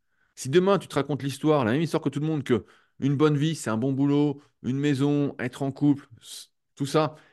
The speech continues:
et qu'en fait, c'est pas toi. Alors, il y a certaines personnes, c'est eux. C'est de faire des enfants, c'est d'avoir un chien, c'est,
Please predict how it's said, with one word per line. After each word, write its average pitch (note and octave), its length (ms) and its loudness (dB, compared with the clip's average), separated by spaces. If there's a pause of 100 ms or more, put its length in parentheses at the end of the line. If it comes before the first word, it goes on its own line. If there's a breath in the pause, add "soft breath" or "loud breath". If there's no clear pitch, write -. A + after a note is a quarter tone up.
et A2+ 80 0
qu'en C3 100 2
fait, E3 140 2
c'est G#2+ 100 0
pas F#3 180 2
toi. - 280 -2 (140)
Alors, D#2 120 -8
il C#2+ 60 -6
y D2 40 -6
a - 20 -10
certaines F2 200 -8
personnes, A#2+ 240 -2
c'est - 200 4
eux. A3+ 160 6 (260 loud breath)
C'est A2 140 4
de - 60 2
faire C3+ 160 8
des A2+ 180 8
enfants, C#3 480 6
c'est G#2+ 280 -2
d'avoir G2+ 260 0
un A2+ 60 -2
chien, D#3 360 0
c'est, G#2+ 260 -2